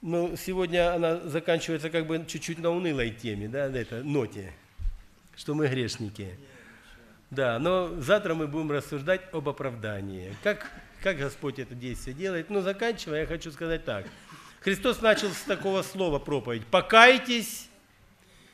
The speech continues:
и веруйте в Евангелие». Это первый шаг к Богу, когда человек сознал себя грешником и совершает покаяние.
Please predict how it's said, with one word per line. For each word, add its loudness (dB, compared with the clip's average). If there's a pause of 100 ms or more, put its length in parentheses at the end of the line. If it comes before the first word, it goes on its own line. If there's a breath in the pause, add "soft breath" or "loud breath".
(220 soft breath)
и -2
веруйте -2
в -10
Евангелие». -8 (920 loud breath)
Это 4 (180)
первый 8
шаг 4
к -6
Богу, 4
когда 4
человек 0
сознал 4
себя 2
грешником 0
и -6
совершает -2
покаяние. -4